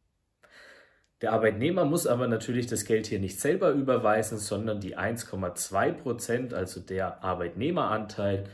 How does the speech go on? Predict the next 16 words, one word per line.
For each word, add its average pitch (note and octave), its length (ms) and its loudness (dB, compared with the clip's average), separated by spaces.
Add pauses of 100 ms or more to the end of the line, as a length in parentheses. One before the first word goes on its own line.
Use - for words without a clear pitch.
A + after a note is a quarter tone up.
(140)
wird F#3+ 240 -4
quasi F#2+ 480 -4
vom D#2+ 260 -12
Bruttolohn B2+ 800 -2
abgezogen. - 760 -12 (680)
Bei A2 100 -4
der G#2 140 -2
Arbeitslosenversicherung A2+ 1500 -2
gilt C3 280 0
genauso A#2 480 0
wie G#2+ 80 -4
bei F#2+ 160 0
der G2+ 160 0
Rentenversicherung, G#2 1120 -4 (120)
aber F#2 300 -2
anders D3+ 580 0